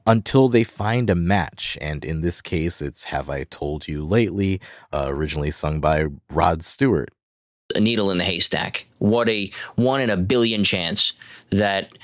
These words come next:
Speaker 2: an F B I agent is gonna be on a sting, have a recording, it survived, he survived, and it had music on it. You know what I'm saying? Like, that was an extraordinarily, uh,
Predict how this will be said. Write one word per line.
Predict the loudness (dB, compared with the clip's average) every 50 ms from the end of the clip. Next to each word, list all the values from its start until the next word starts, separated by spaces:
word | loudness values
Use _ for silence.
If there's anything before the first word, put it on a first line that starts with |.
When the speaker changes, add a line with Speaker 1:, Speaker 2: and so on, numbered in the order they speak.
| -18 -18 -18 -14 -6 -4
Speaker 2:
an | -2 0
F | 0 -2 -2 -4
B | -2 -2
I | 0 0 0
agent | 0 0 0 0 0 0
is | 0 0
gonna | 0 0
be | 2 2 0
on | 0 0 0
a |
sting, | 0 -2 0 0 -2 -2 0 0 0 0 0 0 -2 -8 _ _ _ _
have | -4 -4 -2 -2 0 -2
a | 0 0
recording, | 0 0 0 0 2 2 2 2 2 0 0 -2 -2
it | -2
survived, | 0 0 0 0 0 0 0 0 0 0 0 -2 -2 -2 0
he | 0 0 2 2
survived, | 2 0 0 2 2 2 2 2 0 0 0 -2 -2 -4 -8 -10 -12 -16 -16 -18 -20 _ _ _
and | -4 -2 0 0 0 2 2
it | 2 0
had | 0 0 0 2
music | 2 2 2 2 0 -2 0
on | -2 -2 -2
it. | -2 -2 -2
You | 0
know | 0 0
what | 0
I'm | 0
saying? | 0 0 0
Like, | 0 0 0
that | 0 0
was | 0 0 0
an | -2 -2
extraordinarily, | 0 -2 -2 0 2 2 2 2 2 2 2 2 2 2 2 0 -2 -4 -6 -12 -16 -14 -14 -14 -14 -16 -20 _ _ -10
uh, | -8